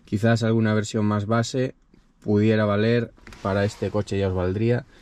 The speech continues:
ya que según la versión sea más alta es para utilizar en series más altas como la serie F o la serie G. Vale, vamos ahora a proceder, conectar el cable y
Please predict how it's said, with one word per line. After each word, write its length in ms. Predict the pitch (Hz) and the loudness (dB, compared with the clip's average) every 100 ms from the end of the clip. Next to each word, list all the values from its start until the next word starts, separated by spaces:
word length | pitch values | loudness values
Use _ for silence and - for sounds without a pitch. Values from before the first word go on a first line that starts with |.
| - - - - | -20 -20 -8 0
ya 160 | 110 | 2
que 120 | 110 | 2
según 300 | 113 110 120 | 0 2 2
la 80 | 120 | 4
versión 380 | 120 117 131 117 | 2 0 0 0
sea 160 | 117 113 | 0 0
más 180 | 113 | 0
alta 300 | 117 117 123 | -2 -2 -2
es 100 | 113 | -2
para 160 | - 104 | -2 -4
utilizar 480 | 101 104 98 110 107 | -2 -4 -4 -2 0
en 360 | 101 95 92 | -2 -2 -6
series 380 | 92 98 98 95 | -6 -4 -2 -2
más 280 | 95 95 - | -2 -2 -2
altas 320 | 110 113 113 | -4 -2 -4
como 220 | - 95 | -4 -4
la 100 | 92 | -4
serie 340 | 95 101 101 107 | -4 -4 -2 -2
F 320 | 113 110 107 - | -2 -4 -4 -8
o 180 | - 98 | -4 -2
la 140 | 90 90 | -2 -2
serie 300 | - 90 110 | -6 -6 -8
G. 200 | - - _ - - - - - - - _ _ _ - | -10 -14 _ -20 -20 -20 -20 -20 -20 -20 _ _ _ -8
Vale, 380 | - 151 131 113 - | -2 0 0 -2 -6
vamos 440 | 123 135 131 120 | -2 0 0 0
ahora 240 | 123 123 120 | 0 2 0
a 40 | |
proceder, 640 | 117 117 117 123 139 147 151 - - - - - | -2 -6 -4 -2 0 0 -2 -8 -18 -20 -20 -6
conectar 600 | 101 104 - 123 123 113 | -4 -4 -4 0 0 0
el 200 | 107 - | -2 -4
cable 560 | 135 143 156 156 165 - _ _ _ | -2 0 2 2 0 -4 _ _ _
y 420 | 117 127 131 131 | -2 0 2 0